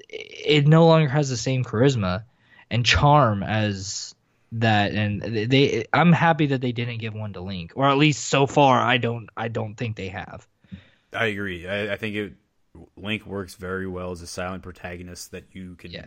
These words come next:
Speaker 2: project yourself or your
Speaker 1: Yeah.
Speaker 2: own expectations onto.
Speaker 1: Exactly. And not to mention, I, I'm try-, <laughs> I don't know what Link's voice would be <laughs> like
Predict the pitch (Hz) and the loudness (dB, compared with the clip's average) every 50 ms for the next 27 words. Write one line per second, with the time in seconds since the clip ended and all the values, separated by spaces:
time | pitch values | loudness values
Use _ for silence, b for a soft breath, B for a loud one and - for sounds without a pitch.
0 | - _ - 95 85 82 - 95 92 90 _ 95 87 - - 92 87 87 82 _ | -20 _ -18 -18 -16 -12 -12 -12 -12 -12 _ -18 -18 -18 -16 -14 -14 -14 -16 _
1 | _ _ - 90 92 90 90 90 90 87 82 85 104 104 - _ - 95 98 95 | _ _ -18 -14 -12 -10 -10 -10 -10 -10 -12 -14 -16 -18 -18 _ -16 -14 -12 -12
2 | 92 90 85 85 87 _ _ _ _ _ _ _ _ - 98 - - - 90 - | -12 -14 -16 -18 -20 _ _ _ _ _ _ _ _ -14 -14 -12 -12 -14 -16 -14
3 | 92 85 82 - 87 85 85 82 _ - 87 80 _ _ _ _ _ _ - - | -14 -18 -18 -20 -20 -20 -20 -20 _ -20 -20 -20 _ _ _ _ _ _ -8 -6
4 | 123 113 107 - - 82 92 - _ _ _ _ - - 147 151 165 180 175 - | -6 -6 -6 -8 -12 -18 -18 -18 _ _ _ _ -2 2 4 4 4 4 2 2
5 | 143 151 160 165 151 147 135 120 101 127 156 156 143 127 B B B B B B | 2 4 4 4 2 0 -4 -4 -2 2 2 2 2 2 B B B B B B
6 | B B - 143 156 - - - - - - - _ _ - - - _ - - | B B 0 0 2 2 0 -4 -6 -8 -10 -14 _ _ -20 -20 -20 _ -20 -20
7 | _ _ _ _ - - - - - _ - - - - 254 247 233 220 202 208 | _ _ _ _ -20 -20 -20 -20 -20 _ -10 -6 4 6 6 8 8 6 6 6
8 | 190 190 185 160 139 147 165 165 160 143 127 123 139 147 143 - - 117 104 95 | 6 4 4 4 6 6 6 4 4 2 -2 -2 0 0 0 0 -2 -4 -2 -2
9 | 107 120 156 151 - - - - | 0 2 2 2 2 2 -2 -6